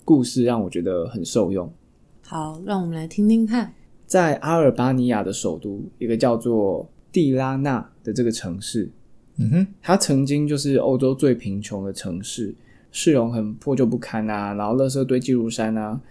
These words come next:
Speaker 1: 家家户户都装了铁窗，哦，就像台湾这样。<laughs> 然后在两千年的秋天，有一个斑驳的水泥房子，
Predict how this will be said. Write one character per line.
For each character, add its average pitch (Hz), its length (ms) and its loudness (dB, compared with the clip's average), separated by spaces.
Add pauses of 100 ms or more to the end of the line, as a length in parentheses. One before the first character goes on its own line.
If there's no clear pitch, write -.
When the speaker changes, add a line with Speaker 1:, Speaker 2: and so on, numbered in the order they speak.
(360)
Speaker 1:
家 156 160 2
家 156 160 2
户 156 120 2
户 143 80 4
都 131 120 4
装 117 220 2
了 110 100 2
铁 - 280 -2
窗， 101 340 -8
哦， 90 160 -10
就 117 120 -4
像 120 120 0
台 107 140 0
湾 98 160 2
这 95 80 2
样。 - 100 0 (720)
<laughs> 269 640 0
然 123 140 0
后 143 400 4 (380)
在 165 400 4 (100)
两 113 260 4
千 156 280 4
年 113 200 6
的 110 140 2
秋 117 300 0
天， 110 360 -2 (640)
有 131 200 6
一 127 80 4
个 127 340 6
斑 143 360 2
驳 113 220 4
的 113 160 2
水 110 320 -2
泥 98 420 -4
房 101 340 -2
子， 101 260 -4